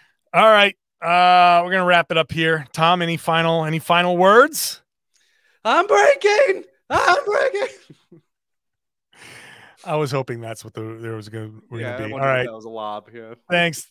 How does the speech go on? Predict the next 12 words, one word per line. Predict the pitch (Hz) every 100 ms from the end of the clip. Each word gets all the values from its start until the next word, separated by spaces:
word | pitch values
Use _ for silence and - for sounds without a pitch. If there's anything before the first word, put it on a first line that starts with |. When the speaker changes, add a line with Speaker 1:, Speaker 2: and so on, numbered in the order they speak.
| -
Speaker 1:
Yep. | 143 175 -
Finishing | - 175 185 196 180
the | 175
alley-oop. | 170 165 151 131
Tom | 135 147 151
Westerholm. | 143 - 139 135 123
Thanks, | 190 226 247
everybody, | 233 226 220 214
for | -
listening. | 202 214 220 214 208 -
Thank | 190 202 175
you, | 202 202